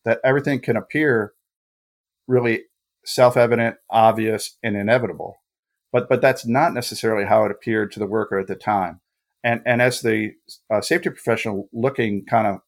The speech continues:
back in time and down at that worker, th-, there's a tendency to let all sorts of cognitive biases come in and, and think, "Oh, they should have known this. They should have been, uh, they should not have made that decision.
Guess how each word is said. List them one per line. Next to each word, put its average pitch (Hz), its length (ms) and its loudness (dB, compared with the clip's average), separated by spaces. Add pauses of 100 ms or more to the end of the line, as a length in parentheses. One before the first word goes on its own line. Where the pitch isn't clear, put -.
(140)
back 113 500 2
in 101 220 -8
time 110 500 0 (340)
and 95 220 -8
down 123 300 6
at 113 140 0
that 104 140 -2
worker, 107 520 -2 (800)
th-, 113 140 -10
there's 127 160 0
a 131 60 -2
tendency 143 380 -2
to 123 80 -2
let 117 120 -2
all 117 160 4
sorts - 200 -8
of 101 80 -12
cognitive 104 480 -2
biases 101 500 -2
come 98 240 -4
in 95 300 -8 (320)
and, 113 120 -2
and 110 200 -2
think, 117 180 0
"Oh, 113 140 4
they 113 120 2
should 127 280 0
have 117 120 4
known 98 280 -4
this. 87 240 -12
They 110 100 -4
should 117 160 -4
have 113 100 0
been, 101 280 -4 (100)
uh, 101 140 0
they 101 100 -4
should 120 180 -2
not 117 140 4
have 104 100 -2
made 110 200 -2
that 104 180 -2
decision. 117 720 -4